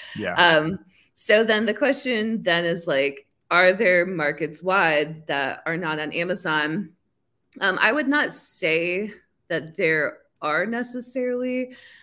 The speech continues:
Speaker 2: Um, there are definitely markets that, you know, I think, like,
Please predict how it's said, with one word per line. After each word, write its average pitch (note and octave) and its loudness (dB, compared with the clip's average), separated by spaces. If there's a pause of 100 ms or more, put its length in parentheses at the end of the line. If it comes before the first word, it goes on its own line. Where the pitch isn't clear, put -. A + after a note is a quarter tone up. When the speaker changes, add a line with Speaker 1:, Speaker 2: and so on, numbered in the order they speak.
Speaker 2:
Um, F#3+ -2
there G3+ 2
are A3 2
definitely B3 -2
markets D#3+ -4 (120)
that, C#3+ -2 (840)
you A3+ -4
know, G#3+ 6
I F#3+ 6
think, A#3+ -4
like, E3+ 2